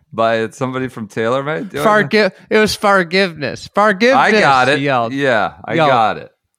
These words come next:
Speaker 2: And, and Rory was not happy with the drive. He must have caught it off the heel or the
Speaker 1: Yeah,
Speaker 2: toe. It was,
Speaker 1: yeah.
Speaker 2: like, spinny.
Speaker 1: Yeah.
Speaker 2: It wasn't, like, his normal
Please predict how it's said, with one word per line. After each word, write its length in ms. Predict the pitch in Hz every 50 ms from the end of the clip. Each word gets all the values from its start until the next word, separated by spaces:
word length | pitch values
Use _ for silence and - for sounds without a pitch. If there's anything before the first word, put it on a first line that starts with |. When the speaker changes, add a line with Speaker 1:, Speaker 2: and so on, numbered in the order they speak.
| _ _ _ _ _ _ _ _ _ _ -
Speaker 2:
And, 220 | - 190 196 202 - -
and 200 | 202 220 208 208
Rory 460 | 233 262 254 226 220 208 190 - - _ _ _ _
was 220 | - 165 170 165 156
not 240 | 160 175 170 170 160
happy 340 | 165 165 160 151 127 143 127
with 120 | 117 107 -
the 60 | 120
drive. 340 | 104 - 117 107 92 92 95
He 80 | 107 113
must 260 | 127 147 151 - -
have 100 | 139 131
caught 200 | 151 143 135 131
it 60 | 123
off 180 | 123 123 - -
the 80 | 113
heel 460 | 104 104 135 139 135 131 127 127 123
or 100 | 117 107 104
the 120 | 110 104
Speaker 1:
Yeah, 120 | 98 95 87
Speaker 2:
toe. 300 | 127 123 117 117 113 110
It 100 | 104 87
was, 140 | - 90
Speaker 1:
yeah. 40 | 92
Speaker 2:
like, 200 | 123 117 110 -
spinny. 680 | - - - _ - 135 127 123 120 117 117 117 113 117 120
Speaker 1:
Yeah. 280 | 95 87 85 82 85 92
Speaker 2:
It 80 | 123 123
wasn't, 420 | 117 127 135 127 123 143 123 101 80
like, 260 | 110 120 113 110 -
his 220 | 123 113 101 104
normal 680 | 110 117 120 120 120 120 117 117 113 113 110 107 -